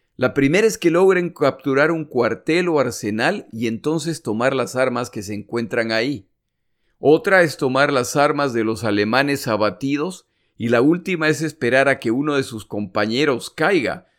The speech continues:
para tomar su arma y lanzarse al ataque.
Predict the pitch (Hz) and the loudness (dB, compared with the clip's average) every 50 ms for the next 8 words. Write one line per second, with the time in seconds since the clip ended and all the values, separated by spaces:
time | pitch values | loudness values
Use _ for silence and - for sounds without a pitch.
0 | _ _ _ _ _ _ - 104 101 104 92 - 104 101 104 120 135 135 - 139 | _ _ _ _ _ _ -4 -2 -2 -2 -2 -4 -4 -2 0 0 -2 -2 -2 0
1 | 120 117 127 135 127 127 120 113 110 101 92 95 95 - 120 110 110 110 117 117 | 2 4 4 2 2 0 -2 -2 0 -2 -4 -4 -6 -4 -4 -2 -2 -2 -4 -2
2 | 107 107 104 - - 135 143 143 - 151 156 - | -2 -2 -2 0 0 0 0 0 -2 -8 -16 -18